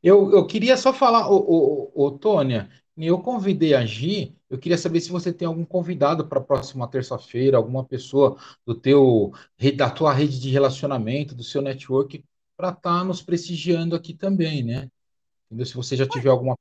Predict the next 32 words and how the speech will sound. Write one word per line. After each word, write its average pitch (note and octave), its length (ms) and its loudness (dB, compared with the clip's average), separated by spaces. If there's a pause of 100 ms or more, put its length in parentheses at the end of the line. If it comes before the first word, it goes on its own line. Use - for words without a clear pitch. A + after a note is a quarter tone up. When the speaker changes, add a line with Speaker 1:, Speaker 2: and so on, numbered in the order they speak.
Speaker 1:
pessoa - 360 -8
Speaker 2:
tem, C4 240 -12
Speaker 1:
pra A3+ 120 -4
Speaker 2:
tem. A#3 140 -12
Speaker 1:
falar. A#3 160 -6
Speaker 2:
Depois B3+ 240 -6
eu, - 160 -6
depois B3+ 280 -16
eu D4+ 100 -14
falo C#4 260 -8
contigo, C4+ 400 -16
então. A#3+ 220 -14
Speaker 1:
É - 100 -2
Speaker 2:
Tem B3 140 -8
Speaker 1:
su-, - 160 -14
é C#3 60 0
Speaker 2:
sim. C3 60 -4
Speaker 1:
surpresa? D3 680 4 (240)
É C3 60 -6
Speaker 2:
É - 20 -4
Speaker 1:
surpresa? E3+ 480 2
Speaker 2:
surpresa. F#3+ 540 -8 (220)
Speaker 1:
<laughs> - 380 -14 (1040)
Então, B2+ 200 4
eu A#2+ 100 6
acho B2+ 180 0
que - 80 2
a C#3+ 80 6
Gi C#3 200 0
conseguiu E3 500 -4
entrar. D#3+ 640 0 (160)
Consegui-, F#3 420 -4